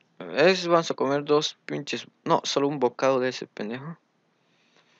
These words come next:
Muy bien, compañero, vamos a esperar, mm, a ver qué podemos hacer. Eh, tiene bandida. Muy bien, el compañero tiene P K. Eso es bueno para defender lo que viene.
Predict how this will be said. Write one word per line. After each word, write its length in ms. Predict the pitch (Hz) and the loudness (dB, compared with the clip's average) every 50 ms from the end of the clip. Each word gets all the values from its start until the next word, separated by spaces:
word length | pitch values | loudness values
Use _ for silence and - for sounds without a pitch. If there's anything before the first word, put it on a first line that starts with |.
| _ _ _ _ _ _ _ _ _ _ | _ _ _ _ _ _ _ _ _ _
Muy 160 | 117 120 127 | -6 -4 0
bien, 160 | 131 131 135 127 | 0 0 0 -2
compañero, 560 | - 117 - - 107 113 135 170 - - - - | -4 -10 -8 -8 -6 -4 -2 -2 -2 -4 0 2
vamos 240 | 123 135 139 - | 2 2 2 0
a 40 | - | -6
esperar, 440 | - - - - 143 170 190 - - - _ _ | -12 -8 -2 0 2 2 0 -2 -6 -14 _ _
mm, 320 | 127 127 113 107 110 107 | -12 -10 -10 -10 -8 -4
a 60 | 107 | -2
ver 140 | 107 113 - | -2 -2 -2
qué 180 | - - 131 117 | -4 -4 -6 -6
podemos 340 | - - 104 101 98 - - | -4 -6 -8 -8 -6 -6 -8
hacer. 260 | - - - 95 - - - _ _ _ _ _ _ _ _ _ _ _ _ _ _ _ _ _ _ _ _ _ _ _ _ _ - - - - - _ _ _ _ _ _ _ - | -10 -8 -10 -12 -12 -14 -20 _ _ _ _ _ _ _ _ _ _ _ _ _ _ _ _ _ _ _ _ _ _ _ _ _ -8 -6 -6 -6 -8 _ _ _ _ _ _ _ 0
Eh, 180 | 143 143 143 143 - _ _ _ _ _ - 127 117 - - | 0 0 0 -2 -8 _ _ _ _ _ -12 -12 -12 -8 0
tiene 260 | - 208 202 220 220 | 2 4 6 6 8
bandida. 580 | 196 160 143 143 143 151 151 139 120 - - - _ _ _ _ - | 8 8 8 6 4 4 4 4 4 2 0 -6 _ _ _ _ 0
Muy 160 | 151 208 220 | 0 2 4
bien, 180 | 180 160 143 123 | 4 4 4 4
el 140 | 139 147 - | 0 0 0
compañero 420 | - 147 143 - 156 185 214 220 | -2 -4 -2 -2 0 2 0 2
tiene 220 | 220 208 190 175 | 2 2 0 0
P 180 | 165 - 151 156 | 2 2 2 4
K. 140 | - 151 151 | 6 6 4
Eso 160 | 185 - - | 4 2 -2
es 100 | 180 - | -4 -2
bueno 200 | - 135 165 160 | -2 -2 -2 -2
para 160 | - - 127 127 | -2 0 0 2
defender 420 | 123 120 - 123 123 123 135 - - _ | 2 0 0 -2 -2 -2 -4 -4 -6 _
lo 180 | - 117 110 101 | -2 -2 -2 0
que 320 | - 104 107 110 110 113 110 110 - - | 0 0 0 0 -2 -4 -10 -16 -8 -4
viene. 380 | 131 127 120 113 110 107 - | -2 -2 -2 -2 -6 -8 -12